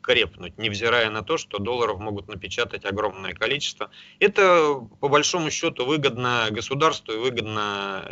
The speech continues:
экономическим субъектам внутри страны, которые, э, являются, так сказать, э, налогоплательщиками.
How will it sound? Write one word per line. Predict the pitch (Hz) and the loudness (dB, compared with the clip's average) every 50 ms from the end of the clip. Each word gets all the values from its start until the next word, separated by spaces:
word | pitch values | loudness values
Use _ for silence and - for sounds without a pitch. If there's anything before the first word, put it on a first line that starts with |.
| - - | -12 -14
экономическим | 101 - 92 120 120 123 127 127 120 - - - - 110 104 | -14 -12 -8 -2 0 0 2 2 2 0 -2 -4 -8 -10 -8
субъектам | - - 117 127 147 185 160 - - 107 107 | -6 -6 0 2 2 2 2 -2 -6 -6 -4
внутри | 110 101 98 - 107 | -6 -6 -6 -6 -8
страны, | 98 - - 110 123 143 175 170 | -8 -6 -2 -2 -2 0 -2 -4
которые, | - - 101 98 127 127 123 113 110 - - - - - - - - - - _ | -4 -6 -4 -2 0 2 4 2 2 0 -4 -12 -20 -20 -20 -20 -20 -20 -20 _
э, | - 101 101 104 101 101 | -10 -8 -6 -4 0 0
являются, | 104 110 110 123 131 135 127 123 107 - - 101 | 2 2 4 4 6 6 4 4 0 -4 -10 -10
так | - 104 | -10 -12
сказать, | - - - 107 107 95 - - - - | -12 -8 -6 -6 -6 -6 -8 -16 -16 -14
э, | 104 101 98 98 101 98 95 | -12 -10 -8 -8 -6 -6 -4
налогоплательщиками. | 101 107 113 120 117 104 101 90 110 113 104 - 117 101 90 - - - - - 82 - - | -2 0 0 2 0 0 -2 0 0 0 2 2 2 0 2 -2 -6 -8 -10 -16 -20 -20 -20